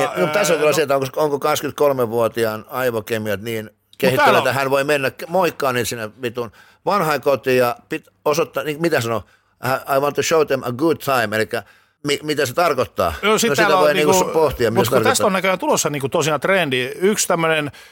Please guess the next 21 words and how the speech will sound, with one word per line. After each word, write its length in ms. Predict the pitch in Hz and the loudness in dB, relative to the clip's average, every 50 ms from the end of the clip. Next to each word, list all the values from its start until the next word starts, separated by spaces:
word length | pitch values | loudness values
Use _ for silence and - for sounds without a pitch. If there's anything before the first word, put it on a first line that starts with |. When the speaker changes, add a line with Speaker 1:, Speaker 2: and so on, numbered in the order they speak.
| - _ - - | -20 _ -6 -2
Speaker 2:
creator, 360 | 147 147 143 131 120 113 110 | 0 2 2 2 2 0 0
mikä 220 | 127 135 131 127 113 | 0 0 -2 -2 0
tuo 120 | 127 110 | 0 -2
on, 100 | 110 107 | 0 0
sisällöntuottaja, 760 | - 208 165 190 180 160 135 180 180 170 - - 165 147 135 | 0 0 2 2 0 0 0 2 0 0 2 2 0 -2 -2
Speaker 1:
Tuottaja. 640 | - - - - _ _ _ _ _ _ _ _ _ - | -4 -8 -18 -20 _ _ _ _ _ _ _ _ _ -4
Speaker 2:
aikoo 340 | 180 170 160 - 175 160 151 | -2 -2 -2 0 0 -2 -2
niinku 180 | 151 143 151 | -2 -4 -8
tehdä 380 | - - 185 175 160 160 156 139 | -4 -2 0 0 2 0 0 0
tämmönen 380 | - - 156 151 151 147 135 - - | 0 -2 -2 0 -2 -4 -4 -4 -2
Planning 380 | - 247 240 214 196 156 135 127 | -2 0 0 0 0 -2 -2 -2
a 40 | |
Midwest, 760 | 123 131 165 226 - - - 113 110 135 147 135 120 - - 156 | 0 0 2 2 0 0 -2 -4 0 0 2 2 2 0 -2 -4
eli 340 | 151 135 123 123 123 113 - - _ | -4 -2 -2 -2 -4 -4 -8 -12 _
Midwest 640 | 151 151 156 131 - 127 139 131 127 120 - - - | -16 -16 -16 -14 -10 -4 -2 -2 0 -2 -4 -6 -6
niinku 400 | 127 117 113 110 101 - 120 113 | -10 -10 -10 -12 -12 -16 -16 -4
Speaker 1:
Keski-länsi. 360 | 117 117 104 - - 107 107 101 | -2 -2 0 0 2 2 2 4
Speaker 2:
Keski-länsi, 600 | 101 - 190 180 165 160 147 139 - - 147 131 - - - - - _ _ _ _ - | 4 2 2 0 0 -2 -2 -2 -2 -2 -2 -4 -6 -12 -20 -20 -20 _ _ _ _ -6
äh, 320 | 139 131 135 135 131 135 | -4 -2 -2 -2 -2 -2
nursing 440 | 147 190 214 208 - - 165 139 123 | 0 0 0 0 0 0 -2 -2 0
home 220 | 135 147 139 139 | 2 2 2 0